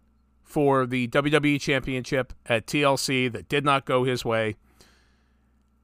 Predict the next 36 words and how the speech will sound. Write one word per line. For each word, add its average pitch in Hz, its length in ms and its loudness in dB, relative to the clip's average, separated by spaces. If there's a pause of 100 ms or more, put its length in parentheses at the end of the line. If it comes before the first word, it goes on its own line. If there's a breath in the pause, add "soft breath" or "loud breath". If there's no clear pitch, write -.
(220)
And 165 160 6
he's 160 200 4
sitting 170 180 -2
there 143 100 2
trying 143 220 2
to 139 60 -4
figure 139 240 0
out 127 60 4
how 139 140 4
he's 139 120 0
gonna 139 200 -2
get 131 180 -2
the 139 80 -4
briefcase 131 560 -4
back. 131 420 0
You 127 100 -4
know, 113 80 -2
he's 117 160 -4
worried 131 300 0
about 127 280 4
it. 131 120 -4 (1000 soft breath)
John 160 280 8
Morrison 160 460 2
and 143 80 -2
The 139 40 -2
Miz 143 240 2
are 139 60 -2
sitting 143 240 0
on 139 100 0
the 127 60 -4
steps - 340 2
of, 131 120 -2
I 127 60 4
believe, 127 320 -2
you 123 80 -6
know, 113 200 -2